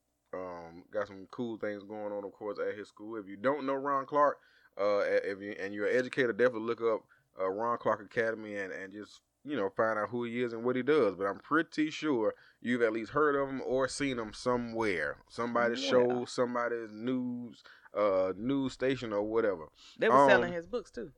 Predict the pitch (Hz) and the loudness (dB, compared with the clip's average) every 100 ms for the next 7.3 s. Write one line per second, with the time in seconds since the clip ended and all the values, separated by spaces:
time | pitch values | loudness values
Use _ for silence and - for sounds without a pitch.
0 | - 127 123 135 156 139 151 156 147 165 | 0 4 6 6 4 4 4 4 4 4
1 | 165 165 156 156 143 - 165 104 120 135 | 4 0 0 2 2 0 0 2 2 2
2 | 117 101 95 143 147 147 - 135 143 143 | 2 0 2 2 2 -4 -4 -2 -2 -2
3 | 131 139 143 147 143 147 123 110 104 - | -2 -2 2 0 2 2 2 0 -4 -10
4 | _ _ _ 95 92 131 131 135 135 - | _ _ _ -8 -2 0 0 -2 -4 -2
5 | 135 - 131 107 90 78 71 156 151 139 | -4 2 2 2 0 -8 -16 -16 -10 -10
6 | 135 127 131 123 - 139 135 - 147 143 | -8 -8 -8 -10 -6 -6 -6 -10 -12 -12
7 | 151 156 | -12 -18